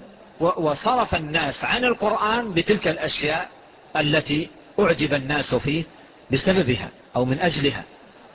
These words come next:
وهذه حقيقة مصيبة عظيمة، حتى إن بعضهم في هذا الباب، حتى إن بعضهم في هذا الباب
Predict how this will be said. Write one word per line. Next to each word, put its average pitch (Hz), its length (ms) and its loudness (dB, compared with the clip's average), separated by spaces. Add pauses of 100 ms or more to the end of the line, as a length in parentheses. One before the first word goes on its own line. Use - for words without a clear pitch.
(580)
وهذه 190 260 2
حقيقة 180 500 -2
مصيبة 131 500 0 (640)
عظيمة، 139 400 0
حتى 240 460 -4
إن 214 160 0
بعضهم 117 420 -2
في 139 180 -4
هذا 175 200 -2
الباب، 104 380 -4 (2250)
حتى 180 360 -2
إن 151 140 -2
بعضهم 131 360 0
في 131 160 2
هذا 151 180 2
الباب 107 340 -2